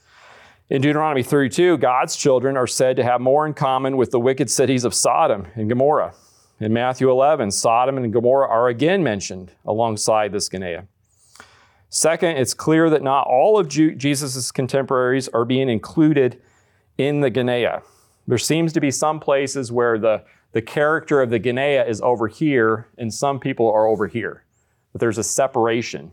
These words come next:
that you could be living at that time and somehow not fall under the indictment of being part of this, this circle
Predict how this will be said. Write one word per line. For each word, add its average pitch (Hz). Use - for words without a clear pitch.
that -
you 139
could 135
be 123
living 147
at 127
that 117
time 127
and 113
somehow 135
not 120
fall 131
under 117
the 113
indictment 110
of 101
being 110
part 113
of 98
this, 107
this 107
circle 110